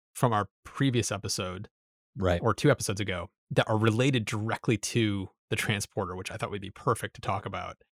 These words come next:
Speaker 1: There was from the episode The Communicator, which was season two, episode eight,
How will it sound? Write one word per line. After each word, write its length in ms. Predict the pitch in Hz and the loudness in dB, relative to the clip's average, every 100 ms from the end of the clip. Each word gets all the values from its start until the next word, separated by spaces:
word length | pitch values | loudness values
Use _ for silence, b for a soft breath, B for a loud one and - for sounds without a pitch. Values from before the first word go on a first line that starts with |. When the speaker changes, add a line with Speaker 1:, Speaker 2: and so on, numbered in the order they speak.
| _ | _
Speaker 1:
There 240 | - - 127 | -8 0 2
was 120 | 107 | 4
from 160 | 139 120 | 4 2
the 100 | 120 | 2
episode 340 | 113 - 113 | 0 2 4
The 60 | - | 2
Communicator, 600 | - 127 123 - 120 120 | 2 4 4 4 4 4
which 160 | 110 | 2
was 100 | 95 | -2
season 260 | - 127 113 | -2 0 -2
two, 180 | - 117 | -2 -4
episode 260 | 107 110 95 | -2 -6 -4
eight, 260 | 107 - | -6 -6